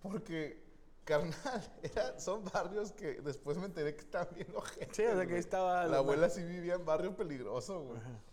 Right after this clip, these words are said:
Speaker 1: Y estuve en todo ese barrio y los dos aledaños. Luego uno de mis primos joteó, dijo, "No, yo no. Pues no te toca repartición". "Me vale madre". Ah, ok.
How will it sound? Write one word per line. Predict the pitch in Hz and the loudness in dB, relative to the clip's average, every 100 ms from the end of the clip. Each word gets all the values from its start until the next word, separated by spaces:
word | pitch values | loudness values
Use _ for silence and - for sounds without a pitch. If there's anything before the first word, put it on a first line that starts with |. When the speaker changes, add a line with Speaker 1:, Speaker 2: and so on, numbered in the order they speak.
| - - - | -20 -20 -8
Speaker 1:
Y | 127 | -8
estuve | - 151 156 | -6 -4 -2
en | 147 | 0
todo | 156 175 | 4 4
ese | 202 | 6
barrio | 202 185 196 190 | 6 6 6 6
y | |
los | 156 131 | 6 4
dos | 147 190 | 2 2
aledaños. | 175 147 156 151 143 - - - - - - - - - - - - | 2 4 2 0 -8 -12 -20 -20 -20 -20 -20 -20 -20 -20 -20 -20 -2
Luego | 131 160 | 4 4
uno | 180 | 4
de | 165 | 0
mis | 135 | -2
primos | - 165 170 | -4 -4 -4
joteó, | - 135 190 | -4 -2 0
dijo, | 202 165 | 2 -2
"No, | 160 277 | -4 -2
yo | 285 269 | -2 -2
no. | 202 - - - - - - - - - | -4 -8 -18 -20 -20 -20 -20 -20 -20 -8
Pues | 156 | -6
no | 180 | -4
te | |
toca | 196 202 | -2 0
repartición". | 190 175 123 120 143 139 | 0 -2 -4 -6 -6 -6
"Me | 170 | -6
vale | 240 262 | -2 0
madre". | 202 180 135 - | 0 0 -4 -8
Ah, | |
ok. | 113 | -8